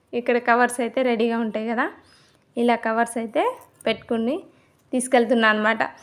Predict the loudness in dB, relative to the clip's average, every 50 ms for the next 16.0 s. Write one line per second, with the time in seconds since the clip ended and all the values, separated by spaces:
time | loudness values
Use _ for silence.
0 | -20 -20 -20 _ _ 4 4 6 8 8 8 8 8 6 4 4 4 4 6 6
1 | 4 4 4 2 2 2 2 2 2 2 0 -2 -2 -4 -16 -20 -12 0 4 6
2 | 6 6 6 6 4 4 4 4 4 6 6 8 8 6 4 6 6 8 8 10
3 | 10 10 8 6 6 6 6 6 6 4 0 -4 -14 -20 _ -6 0 4 4 6
4 | 6 4 4 2 4 6 6 6 6 4 2 2 2 2 0 0 0 0 4 4
5 | 4 6 6 4 2 4 2 0 0 0 2 2 4 4 4 2 0 -2 -4 -2
6 | -2 -2 0 0 0 0 -2 -4 -4 -6 -10 -18 _ -20 -20 _ -6 -6 -4 0
7 | 4 4 6 6 6 4 2 0 -4 -12 -8 -2 0 2 4 4 4 2 2 2
8 | 2 0 0 -2 -6 -8 -6 -6 -6 -4 -4 -4 -4 -4 -6 -8 _ _ -8 -4
9 | -2 0 0 0 0 0 0 -2 -2 -2 -4 -4 -6 -10 -8 -8 -8 -8 -6 -6
10 | -6 -6 -8 -8 -18 _ _ _ _ _ _ _ _ _ 0 2 4 4 6 6
11 | 6 4 4 4 2 -2 -2 0 0 -2 -2 -4 -6 -12 _ _ _ _ _ -10
12 | -6 -6 -2 0 0 0 0 0 0 -2 0 0 0 0 0 0 0 -2 -2 -2
13 | -4 -4 -2 -4 -4 -6 -10 -20 -20 -20 -20 -20 _ _ 0 2 4 4 4 4
14 | 4 2 2 2 2 2 2 0 0 0 0 0 2 2 2 2 2 2 2 2
15 | 2 0 0 0 0 2 4 2 2 2 0 -4 -6 -4 -4 -4 -2 -2 -4 -4